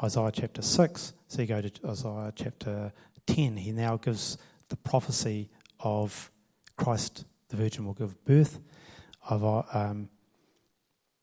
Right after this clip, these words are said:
I won't say, uh, uh, later on in Isaiah, in, in chapter sixty and sixty-three comes more prophecy about how he's gonna deal with the issues that are mentioned here. But, um,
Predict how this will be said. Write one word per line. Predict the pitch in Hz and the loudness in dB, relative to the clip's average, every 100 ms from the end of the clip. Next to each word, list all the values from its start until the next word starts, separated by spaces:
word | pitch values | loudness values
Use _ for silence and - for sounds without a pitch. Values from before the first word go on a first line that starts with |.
| _ _ _ _ - | _ _ _ _ -6
I | |
won't | 101 110 - | -4 -4 -2
say, | 104 107 | -2 0
uh, | - 120 127 | 0 0 2
uh, | 120 - | 0 4
later | 127 127 113 | 6 8 6
on | 113 117 | 2 2
in | 104 | 0
Isaiah, | 101 107 101 104 | 0 0 -2 -4
in, | 107 104 110 208 | -6 -6 -6 -6
in | 123 104 | -6 -2
chapter | 117 - | -4 -2
sixty | 107 - - - 139 131 - - | 0 0 0 2 2 0 -8 -12
and | - 107 - | -4 -2 0
sixty-three | - - 107 95 143 139 135 - - _ _ _ _ _ _ - | -4 -4 -8 0 4 6 4 -2 -20 _ _ _ _ _ _ -6
comes | - 113 107 | -2 0 0
more | 117 127 147 | 0 8 8
prophecy | 147 120 - 107 - 98 104 _ _ 123 | 8 0 0 -2 -2 -4 -6 _ _ -2
about | 110 113 85 | 2 2 4
how | 113 113 | 2 4
he's | 110 | 0
gonna | 117 104 | -2 -4
deal | 95 113 | 0 0
with | 104 107 | 0 0
the | 107 | -2
issues | 107 110 101 - - - | -2 -4 -4 -6 -8 -8
that | 104 | -4
are | 104 101 - | -4 -6 -6
mentioned | 110 107 - 95 | -6 -6 -6 -2
here. | 120 95 - - _ _ - - - - - | 0 -2 -8 -20 _ _ -20 -20 -20 -20 2
But, | 131 123 - | 4 6 6
um, | 131 120 113 101 | 6 6 2 -4